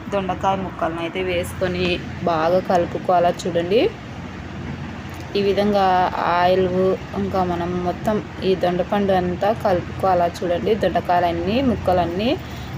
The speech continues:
బాగా ఇలా కలుపుకోవాలండి కాసేపు. ఆ తర్వాత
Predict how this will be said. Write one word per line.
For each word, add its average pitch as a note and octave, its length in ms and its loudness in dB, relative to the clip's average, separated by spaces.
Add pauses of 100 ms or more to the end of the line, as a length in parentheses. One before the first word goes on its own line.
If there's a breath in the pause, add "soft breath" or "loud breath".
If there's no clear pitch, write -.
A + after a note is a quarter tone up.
బాగా G3 340 2
ఇలా G3+ 240 2
కలుపుకోవాలండి F3 760 2
కాసేపు. F#3+ 640 2 (3500)
ఆ - 100 -2
తర్వాత A3 380 4